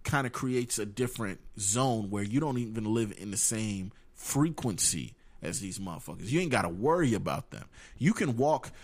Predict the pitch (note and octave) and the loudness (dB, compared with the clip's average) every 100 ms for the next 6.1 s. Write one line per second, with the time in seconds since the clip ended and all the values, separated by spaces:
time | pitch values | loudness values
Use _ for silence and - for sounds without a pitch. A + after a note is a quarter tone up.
0 | - - F#3 D#4 F4+ - D#4 D#4+ A3+ G#3+ | -14 0 2 4 2 2 0 2 0 4
1 | F3 F3 E3+ D#3 G3 C3+ A#2 F#3+ F#3+ D#3 | 4 4 4 4 4 4 4 4 4 4
2 | C3 A#2+ A2 G#2+ B2+ D3 A2 G2+ - - | 4 4 4 4 4 4 4 2 0 -2
3 | F#2+ G#2 C3 - D4 - G2+ F2+ B3 C#4 | -4 0 0 0 -4 -6 -8 -6 2 4
4 | G#2+ - - D#3+ - - G3 - - - | 4 2 2 2 0 -6 -6 -6 -6 -6
5 | G#2 C#3+ A2 - - - C4 C#4 D#3 F#2 | 0 2 2 4 4 4 4 4 4 2